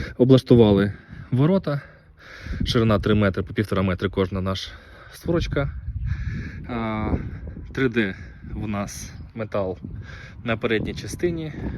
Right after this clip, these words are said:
вже накручений, каліточка так само вже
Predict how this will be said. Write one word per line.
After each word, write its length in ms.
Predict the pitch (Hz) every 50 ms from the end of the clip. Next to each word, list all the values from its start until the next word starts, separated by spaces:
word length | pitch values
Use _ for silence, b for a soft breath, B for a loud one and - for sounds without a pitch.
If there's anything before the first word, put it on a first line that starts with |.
| B B - - B B B B B B B B B B B B B B B B B B -
вже 160 | 120 120 131
накручений, 720 | 123 123 117 - 127 120 113 - 120 113 117 113 107 104 B B B B B
каліточка 540 | - 127 123 127 113 - 110 - - 107 101
так 200 | - - 104 -
само 320 | - - 110 107 104 101
вже 400 | 98 95 101 107 104 101 98 98